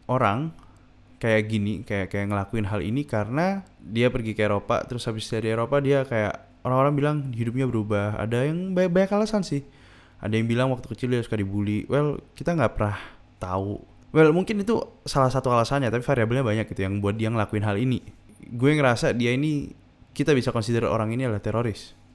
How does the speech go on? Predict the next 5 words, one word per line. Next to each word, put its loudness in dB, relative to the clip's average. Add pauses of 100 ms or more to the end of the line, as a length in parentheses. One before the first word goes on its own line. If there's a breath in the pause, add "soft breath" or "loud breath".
(680 loud breath)
Kata 2
teroris 2
sendiri 2
sebenarnya 2 (560)
lumayan 0